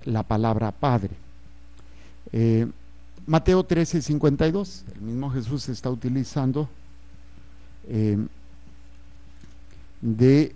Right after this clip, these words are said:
el pasaje donde hace una parábola y utiliza este término de padre.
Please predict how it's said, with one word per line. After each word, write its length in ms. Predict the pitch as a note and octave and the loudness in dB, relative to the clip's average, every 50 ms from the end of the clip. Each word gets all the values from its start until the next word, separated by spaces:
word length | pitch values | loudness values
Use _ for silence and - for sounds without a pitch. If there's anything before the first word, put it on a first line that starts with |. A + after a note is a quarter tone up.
| - | -4
el 280 | C#3 C#3 B2+ A#2+ B2 B2 | 0 2 4 4 4 2
pasaje 840 | - - D3+ C3 A#2 - - - E3 D3+ D3+ - - D3+ D3 D3+ - - - - - - - - | 0 0 -2 -2 0 -2 -2 0 0 0 0 0 2 4 4 4 2 -2 -10 -14 -16 -14 -10 -8
donde 720 | A#2+ A#2 A#2 A#2 A2+ A2 A2+ A2 G#2+ G2+ A2 G#2+ A2+ - - - - - - - - | -4 2 4 4 6 6 6 4 4 4 2 2 0 -2 -4 -10 -14 -16 -16 -14 -6
hace 340 | - C3+ C3+ B2 - - B2+ | 2 4 4 4 4 2 2
una 220 | A#2+ B2+ C3+ C3 | 4 4 4 4
parábola 580 | - D#3 E3 F3 E3+ D#3+ D3 D3+ D3+ E3+ F3+ - - | 4 2 4 4 4 4 4 4 4 4 2 2 0
y 120 | C#3+ B2 C3 | 0 0 2
utiliza 720 | A#2+ G#2+ - B2+ C3 D3 D#3 D3 C3+ - - C#3 C3 B2 - - - - - - - - - - - - - - - - - - - - - - | 0 2 2 2 4 6 4 4 2 2 2 2 2 2 -2 -6 -14 -16 -16 -16 -16 -16 -16 -16 -16 -16 -16 -16 -16 -16 -16 -16 -16 -14 -4 2
este 420 | E3 D3+ C#3 - - - C3+ C3 | 4 4 4 2 0 0 0 0
término 920 | - - - D#3+ D3+ D3+ D3+ C#3 C3 C3 B2+ B2 B2 B2 A#2+ A#2+ B2 B2+ - - - - | 0 2 4 4 4 6 4 4 6 6 6 6 6 6 4 4 2 -2 -6 -12 -8 -4
de 280 | A#2+ A#2 G#2+ A#2 A#2+ - | -2 0 2 4 2 2
padre. 640 | - - F#3 F#3 F#3 E3+ C3 B2+ A#2+ G#2 G2 E2 | 2 2 2 4 4 4 4 4 4 4 2 0